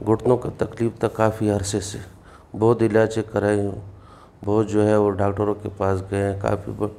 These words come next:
महंगी दवाइयाँ इस्तेमाल की। वक्ती तौर पर तो फ़ायदा हो जाता, लेकिन बाद में फिर दर्द वगैरह शुरू हो जाती। अब अल्हम्दुलिल्लाह जब इस इलाज के बारे में सुना,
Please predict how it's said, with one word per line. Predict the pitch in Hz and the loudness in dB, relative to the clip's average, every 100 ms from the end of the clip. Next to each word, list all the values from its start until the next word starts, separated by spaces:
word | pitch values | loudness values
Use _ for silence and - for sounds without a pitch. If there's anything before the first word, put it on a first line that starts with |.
| - - - | -16 -20 -4
महंगी | 104 107 104 | 2 4 4
दवाइयाँ | 101 98 98 110 110 | 2 2 4 4 2
इस्तेमाल | 98 - 98 95 95 | 0 -4 -2 0 -2
की। | - - - - - - - - - - - | -8 -14 -16 -20 -20 -20 -20 -20 -20 -20 0
वक्ती | 107 113 - | 4 4 2
तौर | 131 135 131 | 0 2 2
पर | 127 | -2
तो | 117 117 | -4 -4
फ़ायदा | - 123 117 | 0 2 4
हो | 120 | 4
जाता, | 117 117 107 | 4 2 2
लेकिन | 98 95 95 | -2 -4 -2
बाद | 104 107 | 0 0
में | 107 104 | -2 0
फिर | 139 | 0
दर्द | 135 131 120 | 2 2 2
वगैरह | 123 120 113 113 107 | 2 2 2 2 0
शुरू | - 110 101 | -2 -2 0
हो | |
जाती। | 98 95 95 90 - - - - - - - - - | 0 -4 -6 -12 -18 -20 -20 -20 -20 -20 -20 -20 -4
अब | - 107 | 2 4
अल्हम्दुलिल्लाह | 113 113 123 123 123 120 117 - - - - - - - _ - | 4 2 2 2 2 2 2 -2 -16 -20 -20 -20 -20 -20 _ -6
जब | 104 107 | -2 0
इस | 107 113 | 0 0
इलाज | 107 113 110 | 4 2 2
के | 110 | -2
बारे | 98 107 107 | 2 4 4
में | 101 | 0
सुना, | 98 117 127 | 0 0 0